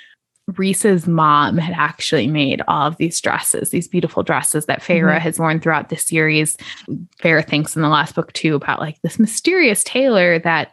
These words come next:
Speaker 1: Rhys had. And, um, it's a lovely moment where she's just like, "I'm so honored to, like, have them." And, uh, Rhys is like, "Oh, she would have loved you." It's just, it's very sweet. It makes me
Speaker 2: Mm-hmm.
Speaker 1: verklempt.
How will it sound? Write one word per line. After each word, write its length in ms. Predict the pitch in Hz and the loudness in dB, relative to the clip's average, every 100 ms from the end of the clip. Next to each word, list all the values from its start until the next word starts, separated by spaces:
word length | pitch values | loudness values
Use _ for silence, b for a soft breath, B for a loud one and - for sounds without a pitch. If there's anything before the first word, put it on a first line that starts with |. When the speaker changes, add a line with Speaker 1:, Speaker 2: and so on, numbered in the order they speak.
| - | -8
Speaker 1:
Rhys 240 | 156 151 | -8 -6
had. 320 | - 151 147 | -2 0 0
And, 220 | 147 143 - B B B - | -2 -6 -8 B B B -4
um, 160 | 165 | -2
it's 140 | - 175 | 0 2
a 40 | |
lovely 300 | 170 156 165 | 2 4 2
moment 340 | 156 156 156 | 2 0 0
where 100 | 156 | -4
she's 260 | 147 - - | -6 -8 -10
just 120 | - | -10
like, 120 | 175 | -10
"I'm 80 | - - | -10 -2
so 180 | - - | -4 -2
honored 540 | 156 151 147 147 156 | -2 0 2 0 -2
to, 140 | - - | -6 -6
like, 260 | - - | -6 -10
have 320 | - 190 - | -2 0 0
them." 340 | 180 165 165 160 | 0 2 0 -2
And, 360 | 123 170 214 220 - | -4 0 -2 -2 -2
uh, 200 | 160 - | -2 -2
Rhys 300 | 175 143 - | -4 -4 -8
is 100 | - | -6
like, 140 | 120 160 | -4 -2
"Oh, 120 | - | -2
she 140 | - | -4
would 60 | - | -8
have 100 | 208 | 0
loved 300 | 277 269 254 | 2 2 4
you." 240 | 247 240 | 4 4
It's 140 | - 196 | 2 0
just, 180 | 254 - | -2 0
it's 180 | 190 - | -2 0
very 220 | 156 165 | 0 0
sweet. 340 | - 160 156 | -2 -2 -2
It 100 | - | -2
makes 240 | 147 151 - | -4 -6 -2
me 200 | 170 196 | 0 2
Speaker 2:
Mm-hmm. 200 | 185 185 | 2 2
Speaker 1:
verklempt. 680 | 160 - 156 151 - - | 0 2 0 0 -6 -12